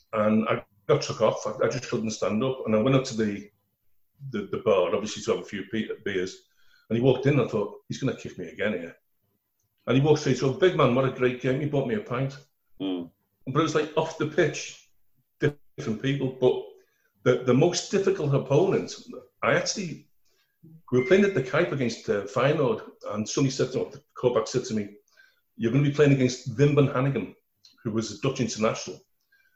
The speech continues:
Speaker 1: So I'm looking, I remember him playing, so I'm looking, I said, "Where is he?" And one of the lads went, "He's there." And this bow-legged fella was limping. It looks like he's got one of these, um, orthopedic shoes on.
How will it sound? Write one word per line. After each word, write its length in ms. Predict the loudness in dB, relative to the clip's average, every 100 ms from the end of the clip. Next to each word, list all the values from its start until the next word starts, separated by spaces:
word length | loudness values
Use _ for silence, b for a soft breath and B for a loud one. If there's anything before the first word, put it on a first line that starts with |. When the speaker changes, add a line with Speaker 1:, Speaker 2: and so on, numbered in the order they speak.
| _ _
Speaker 1:
So 200 | -2 0
I'm 120 | 2
looking, 280 | 0 -4 -8
I 480 | -12 _ _ -18 -14
remember 380 | -2 -2 0 -4
him 140 | -6
playing, 360 | -4 -2 0 -2
so 160 | -4 -4
I'm 140 | 0
looking, 140 | -2 -4
I 20 |
said, 160 | -8 0
"Where 160 | 2
is 120 | 2 0
he?" 100 | -4 -6 _ _ _ _ _ _ _ -2
And 60 |
one 100 | 0
of 60 | 2
the 60 |
lads 160 | 0 0
went, 160 | -10 -10 -18 _
"He's 220 | -12 -4
there." 220 | 0 2 2
And 160 | -2 -8 _ _ _ _ _ _ _ _ _ -20 -20 -8
this 280 | -6 -6
bow-legged 520 | 6 8 10 8 4 0
fella 280 | 0 0
was 140 | -2 0
limping. 420 | 0 0 -2 -4
It 80 | -4
looks 160 | -2
like 80 | -2
he's 120 | 0
got 120 | -2 0
one 80 |
of 80 | 0
these, 260 | -2 -4 -2
um, 460 | 0 0 -6 -10 -2
orthopedic 520 | 0 2 0 -2 -2 -6
shoes 400 | 0 2 2 -2
on. 280 | -8 -14